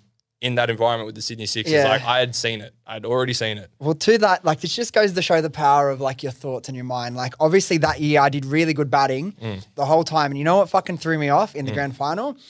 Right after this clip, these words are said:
Speaker 2: Is because you knew I, there was a certain batting order that I said, "If we start with that, I'm gonna, I may as well open the batting. There's no fucking point."
Speaker 1: Yeah.
Speaker 2: And as soon as I knew we were, we're doing this stu-, like, weird random stuff.
Speaker 1: Yeah.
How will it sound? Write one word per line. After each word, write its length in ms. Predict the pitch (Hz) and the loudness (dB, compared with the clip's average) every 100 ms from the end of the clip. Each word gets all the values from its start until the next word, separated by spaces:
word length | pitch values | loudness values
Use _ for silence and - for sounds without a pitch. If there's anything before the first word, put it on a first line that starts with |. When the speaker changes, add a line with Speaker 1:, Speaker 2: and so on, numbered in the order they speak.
| - _ _ | -20 _ _
Speaker 2:
Is 100 | 135 | -12
because 240 | 131 151 139 | -8 -6 -2
you 60 | 165 | 2
knew 100 | 180 | 4
I, 140 | 165 135 - | 4 0 0
there 140 | 160 | 0
was 100 | 143 | 0
a 40 | 123 | 0
certain 320 | - 185 185 | 4 4 4
batting 400 | 143 160 156 160 | -2 2 2 2
order 240 | 147 156 | 4 4
that 100 | 156 | 4
I 40 | 135 | 2
said, 180 | 151 143 | 0 -4
"If 140 | 123 | 0
we 160 | 180 202 | 2 2
start 360 | - 175 156 | 2 2 2
with 140 | 139 - | -2 2
that, 300 | 175 226 - _ | 2 2 -4 _
I'm 140 | 143 147 | -4 2
gonna, 180 | 160 151 | 2 4
I 120 | 151 | 4
may 180 | 151 185 | 4 4
as 100 | 175 | 6
well 140 | 170 | 6
open 180 | 160 156 | 6 2
the 60 | 139 | 0
batting. 280 | 143 147 | 2 2
There's 120 | 135 135 | -2 -4
no 140 | 135 | -4
fucking 280 | 143 127 131 | -4 -6 -8
point." 340 | 165 190 - - | -6 -6 -6 -10
Speaker 1:
Yeah. 160 | 92 | -6
Speaker 2:
And 120 | 143 147 | -2 -2
as 80 | |
soon 200 | - 185 | 0 0
as 120 | 202 190 | 4 4
I 140 | 180 | 4
knew 280 | 175 202 196 | 4 4 6
we 100 | 156 | 4
were, 160 | 151 | 2
we're 160 | 156 151 | 2 0
doing 420 | 123 165 180 170 | 2 4 4 4
this 120 | 165 | 2
stu-, 220 | - 170 190 | 0 -4 0
like, 260 | 160 139 | 0 0
weird 300 | 147 160 165 | 0 2 4
random 300 | 151 156 143 | 4 2 2
stuff. 400 | 123 - 226 226 - | -4 0 2 2 -2
Speaker 1:
Yeah. 180 | 101 | -12